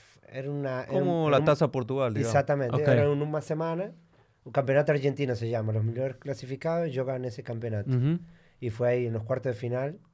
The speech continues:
Speaker 1: que fueron s-, s-, le tiraron vermelho los dos guardarredes y fui yo pa' baliza.
Speaker 3: Tinha, pô, só, só, só ter o equipamento de guarda-redes é logo, não é? Tens de logo comer um bife argentino
Speaker 1: Não.
Speaker 3: pa, pa, pa, pa suportar aquilo tudo.
Speaker 1: No, no,
Speaker 3: Não é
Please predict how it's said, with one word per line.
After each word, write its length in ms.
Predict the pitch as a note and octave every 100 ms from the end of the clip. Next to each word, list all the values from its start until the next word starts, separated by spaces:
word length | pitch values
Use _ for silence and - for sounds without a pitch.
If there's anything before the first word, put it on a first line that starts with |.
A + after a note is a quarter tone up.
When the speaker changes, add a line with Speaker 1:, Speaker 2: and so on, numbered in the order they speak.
| _ _ _ _
Speaker 1:
que 400 | - A#2+ G#2+ G2 F#2+
fueron 220 | A#2 A#2 A2
s-, 220 | A2 - _
s-, 220 | - - - A2+ - _ _ _ _ _ _
le 140 | G#2+ G#2+
tiraron 300 | G#2+ A2+ A2
vermelho 340 | G#2 A2+ A2+
los 140 | G#2+
dos 100 | A2 G#2+
guardarredes 480 | G#2 G#2+ G#2+ B2+ A2
y 20 |
fui 140 | B2 A2
yo 120 | G#2+
pa' 80 | G#2
baliza. 360 | G#2+ A2 A2 - _ _ _ _ _ _ _ _ _ _ _ _ - B2
Speaker 3:
Tinha, 240 | C3 C#3+ C#3+ - -
pô, 140 | D#3 C3 - -
só, 340 | - D#3+ E3 E3+
só, 380 | F#3 F3+ F#3 C#3
só 340 | F#3 F3 E3+
ter 160 | E3+ E3+
o 80 |
equipamento 460 | E3 E3+ E3 D#3+ D#3
de 40 |
guarda-redes 420 | D3+ D3 C3+ F3 E3+
é 60 |
logo, 480 | E3+ D#3+ C#3+ D3 C#3
não 120 | B2+ C3+
é? 160 | E3 - -
Tens 140 | B2+
de 60 | D3
logo 120 | -
comer 180 | F3 E3+
um 60 |
bife 180 | E3 E3
argentino 480 | D3+ D3+ C3 A#2+ G#2+ - -
Speaker 1:
Não. 240 | F3 C#3+ B2
Speaker 3:
pa, 0 |
pa, 360 | C#3 C3 B2+ B2+
pa, 100 | C#3+ C3+ C3 B2+ B2+
pa 440 | A2+ C3 B2+ C3 B2+
suportar 380 | - - - D3
aquilo 200 | C#3 D3
tudo. 240 | C3 A#2 G#2+
Speaker 1:
No, 80 | A3
no, 320 | A3 C3+ B2+
Speaker 3:
Não 100 |
é 40 | C3+